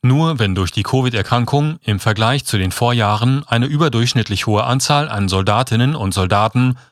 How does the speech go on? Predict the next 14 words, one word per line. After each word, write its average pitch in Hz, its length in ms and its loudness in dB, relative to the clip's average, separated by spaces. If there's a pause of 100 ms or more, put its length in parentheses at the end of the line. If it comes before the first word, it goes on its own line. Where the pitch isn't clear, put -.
(100)
stationär 120 520 0
behandelt 107 480 0
wurde, 131 360 2 (100)
erkrankt 139 540 -2 (260)
oder 156 320 2
sogar 98 240 0
verstorben 123 480 0
sei, 127 320 0 (460)
scheine 135 340 0
die 131 80 -2
covid-Impfung 151 800 0
nach 104 240 0
ihrer 101 300 0
Rechtsauffassung 127 800 0